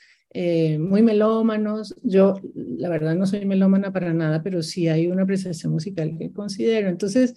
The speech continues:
sí hay unos elementos ahí como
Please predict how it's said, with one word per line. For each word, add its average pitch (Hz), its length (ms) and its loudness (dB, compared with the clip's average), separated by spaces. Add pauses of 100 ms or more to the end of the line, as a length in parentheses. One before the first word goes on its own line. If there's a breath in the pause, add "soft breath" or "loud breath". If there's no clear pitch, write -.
(500 loud breath)
sí 226 400 2
hay 233 300 6
unos 240 800 4
elementos 190 560 -2
ahí 185 320 0
como 202 840 0